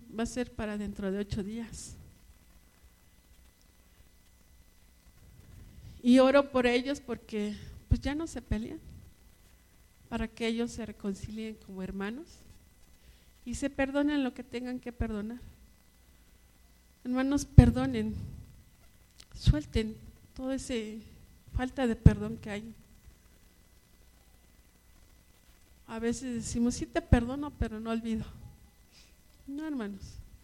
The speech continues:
el perdonar no quiere decir que no, no te vas a olvidar de las cosas, simplemente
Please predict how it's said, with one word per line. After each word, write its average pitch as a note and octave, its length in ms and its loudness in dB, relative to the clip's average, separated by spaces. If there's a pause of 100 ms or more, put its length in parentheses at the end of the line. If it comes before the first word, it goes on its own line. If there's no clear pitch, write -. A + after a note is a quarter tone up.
(560)
el B3+ 160 -4
perdonar B3 680 6
no B3+ 340 0
quiere B3 240 4
decir A3+ 300 0
que A#3 180 -4
no, G#3 360 -2 (1120)
no A#3 140 4
te B3+ 100 6
vas B3+ 240 4
a B3+ 40 4
olvidar G#3+ 340 2
de G#3 100 -2
las G3+ 220 -6
cosas, C#4+ 340 -8
simplemente A3 800 -4